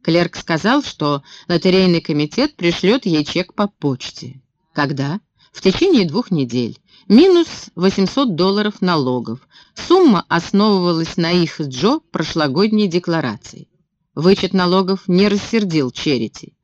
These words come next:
До того, как клерк официально подтвердил её выигрыш, она всё ещё не могла поверить. Потом ей уже не было нужды беспокоиться о билете. Он вернулся в недра лотерейного комитета, чек пришлют ей по почте,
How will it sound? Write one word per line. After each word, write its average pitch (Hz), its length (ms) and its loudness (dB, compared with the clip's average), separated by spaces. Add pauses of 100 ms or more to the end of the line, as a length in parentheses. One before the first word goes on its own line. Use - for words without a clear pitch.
(300)
До 196 120 2
того, 262 280 2
как 190 240 -4
клерк 208 440 0
официально 180 580 -4
подтвердил 165 640 -6
её 147 200 -2
выигрыш, 277 440 -2 (200)
она 220 240 4
всё - 260 0
ещё 294 200 -2
не 233 100 4
могла 180 320 0
поверить. - 760 -8 (160)
Потом 277 300 -2
ей 175 220 0
уже 180 160 -2
не 175 160 -2
было 156 320 -4 (180)
нужды 180 360 2
беспокоиться 160 760 -2
о 160 60 -2
билете. 143 640 -4 (340)
Он 311 200 4
вернулся 156 560 -2
в 147 60 -8
недра 151 520 -4 (180)
лотерейного 156 640 0
комитета, 185 720 -2
чек - 300 -6
пришлют 165 460 -6
ей 143 160 -2
по 139 180 -6
почте, 247 500 -4